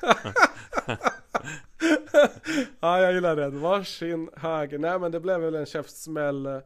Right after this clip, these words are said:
Speaker 2: i, i tanken.
Speaker 1: Verkligen. Ja, för er som lyssnade, hoppas att ni tyckte om det. Det här var ju ett, eh, lite udda avsnitt där vi vill ge, ge egentligen rekommendationer och råd för, för de som håller på att växa. Och, eh, jag tycker att vi avslutar för nu, och så hörs vi igen om en,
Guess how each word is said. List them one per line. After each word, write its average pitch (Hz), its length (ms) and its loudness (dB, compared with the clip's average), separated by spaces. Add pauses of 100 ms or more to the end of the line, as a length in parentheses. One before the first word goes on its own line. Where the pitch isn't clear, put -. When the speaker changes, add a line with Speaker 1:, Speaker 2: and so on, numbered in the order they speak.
(680)
Speaker 2:
i, 135 420 -8 (100)
i 135 160 -10
tanken. 139 500 -10 (180)
Speaker 1:
Verkligen. 92 480 -12 (400)
Ja, 147 240 -4
för - 180 -8
er 143 80 -4
som 143 160 -10
lyssnade, 135 460 -8 (280)
hoppas 117 280 -12
att 110 100 -10
ni 107 80 -14
tyckte 110 220 -10
om 117 220 -6
det. 127 240 -6 (160)
Det 101 100 -12
här 101 80 -8
var 104 60 -10
ju 104 120 -6
ett, - 180 -12
eh, 95 260 -8 (400)
lite 92 380 -14 (260)
udda 117 240 -6
avsnitt 110 340 -6
där 98 60 -8
vi 98 80 -10
vill 98 140 -12
ge, 92 300 -12
ge 92 160 -14
egentligen 87 400 -16
rekommendationer 95 680 -14
och 95 120 -10
råd 117 280 -10
för, 80 380 -18
för 85 120 -20
de 80 100 -16
som 87 120 -20
håller 80 140 -18
på 78 80 -20
att 80 60 -16
växa. 85 320 -14 (1000)
Och, 101 340 -10
eh, 90 280 -8
jag 95 120 -12
tycker 139 180 -12
att 131 120 -12
vi 120 180 -8
avslutar 110 360 -12
för 110 120 -18
nu, 139 200 -10
och 117 200 -12
så 110 100 -14
hörs 107 220 -10
vi 101 40 -10
igen 95 200 -12
om 90 140 -16
en, 87 240 -16